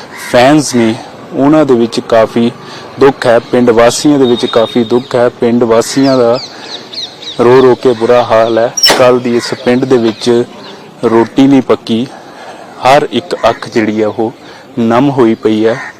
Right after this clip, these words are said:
ਕਿਉਂਕਿ ਰਾਜਵੀਰ ਜਵੰਦਾ ਜਦੋਂ ਵੀ ਪਿੰਡ ਦੇ ਵਿੱਚ ਆਉਂਦੇ ਸੀ ਤਾਂ ਲੋਕਾਂ ਨੂੰ ਹੱਸ ਕੇ ਮਿਲਣਾ, ਜੱਫੀ ਪਾ ਕੇ ਮਿਲਣਾ, ਆਪਣੇ ਸਾਥੀਆਂ ਨੂੰ ਜੱਫੀ ਪਾ ਕੇ ਮਿਲਣਾ ਤੇ ਆਪਣੇ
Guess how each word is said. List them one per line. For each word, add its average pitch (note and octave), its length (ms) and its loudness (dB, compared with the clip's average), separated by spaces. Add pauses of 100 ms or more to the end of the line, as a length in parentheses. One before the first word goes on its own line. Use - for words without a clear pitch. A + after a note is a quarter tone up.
(100)
ਕਿਉਂਕਿ B2+ 420 0 (840)
ਰਾਜਵੀਰ C3 380 4
ਜਵੰਦਾ A#2+ 480 0
ਜਦੋਂ A#2+ 240 0
ਵੀ C3+ 120 -2
ਪਿੰਡ B2 340 -2
ਦੇ C3 120 2
ਵਿੱਚ A2+ 260 -2
ਆਉਂਦੇ G#2+ 340 0
ਸੀ A#2 200 -6 (580)
ਤਾਂ A2+ 300 2 (520)
ਲੋਕਾਂ C3 540 2
ਨੂੰ A#2 180 -6 (460)
ਹੱਸ B2 320 -2 (120)
ਕੇ C#3+ 80 2
ਮਿਲਣਾ, A2 460 -2 (340)
ਜੱਫੀ B2 300 -2
ਪਾ A2+ 260 2
ਕੇ C3 160 -4
ਮਿਲਣਾ, A2+ 300 -4
ਆਪਣੇ A2+ 240 -6
ਸਾਥੀਆਂ A2+ 460 -6
ਨੂੰ A#2 100 -4
ਜੱਫੀ A#2 260 -4
ਪਾ A#2 220 0
ਕੇ B2+ 140 -6
ਮਿਲਣਾ A2 340 -4
ਤੇ B2 180 -4
ਆਪਣੇ A#2 380 -4